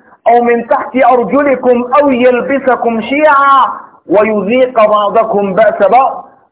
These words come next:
انظر كيف نصرف الآيات ثم هم يصفون. إذا نسأل الله تبارك وتعالى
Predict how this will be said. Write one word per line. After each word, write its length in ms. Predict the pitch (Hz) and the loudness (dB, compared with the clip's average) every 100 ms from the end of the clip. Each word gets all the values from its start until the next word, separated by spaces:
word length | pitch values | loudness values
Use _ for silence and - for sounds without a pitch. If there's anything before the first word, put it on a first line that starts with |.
| 262 | 0
انظر 420 | 269 233 214 202 | 2 2 0 -2
كيف 300 | 233 226 220 214 202 160 - - _ | -2 -2 0 2 2 0 -6 -20 _
نصرف 720 | 151 202 196 233 247 202 190 | -4 -2 0 -2 0 -2 -2
الآيات 800 | 190 196 202 185 190 208 202 170 | -4 0 2 2 2 2 0 -6
ثم 260 | 208 202 180 | -6 -4 -4
هم 260 | 160 190 175 | -2 -2 -2
يصفون. 760 | 156 160 156 170 160 135 120 - _ _ _ _ - | -2 -2 -2 0 0 0 -4 -14 _ _ _ _ -2
إذا 200 | 240 220 | 0 0
نسأل 400 | 220 - - 208 | 0 -2 0 -2
الله 360 | 202 214 196 | 0 0 0
تبارك 580 | 190 196 190 202 190 185 | 0 0 2 2 2 0
وتعالى 800 | 185 180 180 185 180 180 165 - | -2 -2 -2 0 2 2 0 -4